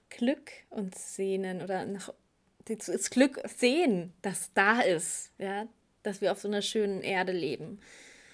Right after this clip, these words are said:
und uns nicht gegenseitig bekriegen müssen. Also da bin ich mit meinen Gedanken voll und ganz dabei und ich hoffe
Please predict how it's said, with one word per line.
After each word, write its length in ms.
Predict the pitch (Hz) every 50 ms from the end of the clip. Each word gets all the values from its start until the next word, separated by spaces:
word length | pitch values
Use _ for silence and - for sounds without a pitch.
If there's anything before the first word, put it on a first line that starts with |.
| - _ _ _ _ _ _ _ _
und 140 | - 196 190
uns 180 | 190 185 -
nicht 300 | - 214 208 - - -
gegenseitig 540 | - 202 175 175 170 165 156 - - - -
bekriegen 440 | - - - - - 185 170 170 170
müssen. 480 | 165 - - - - - - 220 220 - _ _ _ _ - - - - - - - - - - - _
Also 200 | - 180 180 180
da 160 | 175 180 175 175
bin 180 | 185 185 190
ich 180 | 190 190 185 -
mit 180 | 190 190 -
meinen 180 | - 180 175 185
Gedanken 520 | 185 180 185 175 175 190 196 - - 190
voll 240 | 190 - - 202 196
und 140 | 202 208 202
ganz 260 | 208 202 208 208 -
dabei 500 | - 202 190 196 208 208 214 226 233 240 214
und 120 | 202 190
ich 160 | 196 - -
hoffe 680 | 226 208 202 - 226 214 214 208 208 208 208 214 202